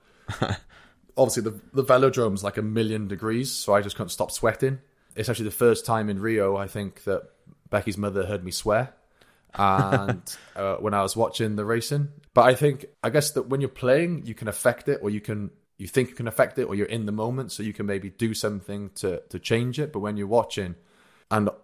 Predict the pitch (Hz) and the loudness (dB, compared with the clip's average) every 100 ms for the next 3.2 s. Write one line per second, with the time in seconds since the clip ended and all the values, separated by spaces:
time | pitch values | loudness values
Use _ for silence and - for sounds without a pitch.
0 | _ - 113 104 110 98 107 - 104 98 | _ -6 -4 0 0 2 2 2 -2 -2
1 | 90 - - - 107 95 90 87 95 82 | -6 -10 -2 4 4 2 -6 -4 -4 -2
2 | 90 95 87 82 82 80 82 - 87 87 | -2 -2 -2 -4 -8 -8 -8 -6 -6 -6
3 | 82 71 | -8 -8